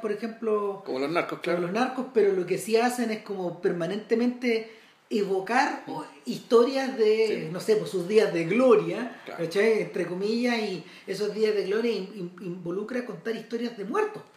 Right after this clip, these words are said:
Speaker 2: No, porque
Speaker 1: O de
Speaker 2: cont-,
Speaker 1: muerte.
Speaker 2: contar cómo mataban a la gente, pues, hay una escena que es pavorosa, ¿cachai? Que está una comida familiar, como cincuenta personas en un salón,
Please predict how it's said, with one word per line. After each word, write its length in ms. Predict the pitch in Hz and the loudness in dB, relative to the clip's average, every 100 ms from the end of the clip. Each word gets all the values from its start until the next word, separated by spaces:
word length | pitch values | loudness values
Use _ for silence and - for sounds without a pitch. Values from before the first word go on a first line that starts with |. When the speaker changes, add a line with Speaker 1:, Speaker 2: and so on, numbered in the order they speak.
| _ | _
Speaker 2:
No, 120 | - 320 | -2 0
porque 160 | 151 | 0
Speaker 1:
O 100 | 170 | -2
de 80 | 160 | -2
Speaker 2:
cont-, 60 | 220 | 0
Speaker 1:
muerte. 200 | 403 165 | 0 0
Speaker 2:
contar 360 | 143 156 180 | -2 0 -2
cómo 180 | 185 185 | -2 -2
mataban 220 | 180 185 | 0 2
a 20 | |
la 100 | 202 | 0
gente, 300 | 190 196 190 | -2 -4 -4
pues, 200 | 143 135 127 | -4 -4 -4
hay 100 | 131 | -4
una 80 | 131 | -4
escena 300 | - 143 135 | -4 -4 -6
que 80 | 131 | -8
es 100 | - | -12
pavorosa, 680 | - 120 123 123 208 226 | -8 -6 -4 0 0 -2
¿cachai? 220 | - - 147 | -8 -8 -8
Que 60 | |
está 180 | 139 175 | -6 -4
una 120 | 180 | -4
comida 220 | 156 175 175 | -4 -4 -6
familiar, 400 | 160 151 220 233 | -6 -4 -4 -6
como 100 | 170 | -10
cincuenta 440 | 151 196 269 254 | -8 -6 -6 -4
personas 340 | 247 - 240 226 | -6 -4 -4 -4
en 60 | |
un 60 | 220 | -4
salón, 320 | 196 135 190 | -4 -4 -6